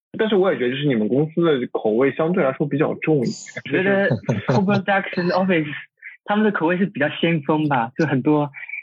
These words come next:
Speaker 2: 要接受起来还是挺有点问题的。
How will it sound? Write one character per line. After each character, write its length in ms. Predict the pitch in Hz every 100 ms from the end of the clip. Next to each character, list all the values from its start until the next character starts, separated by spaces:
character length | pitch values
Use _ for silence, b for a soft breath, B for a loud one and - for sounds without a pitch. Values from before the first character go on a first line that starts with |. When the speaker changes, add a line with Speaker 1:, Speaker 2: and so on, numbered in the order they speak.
| -
Speaker 2:
要 180 | 185 165
接 180 | 185 180
受 140 | 175
起 80 | 147
来 80 | 139
还 100 | 143
是 80 |
挺 340 | 147 - 123 - _ -
有 140 | 135
点 140 | 151 135 127 - - - - 160
问 100 | 147
题 160 | 131
的。 140 | 110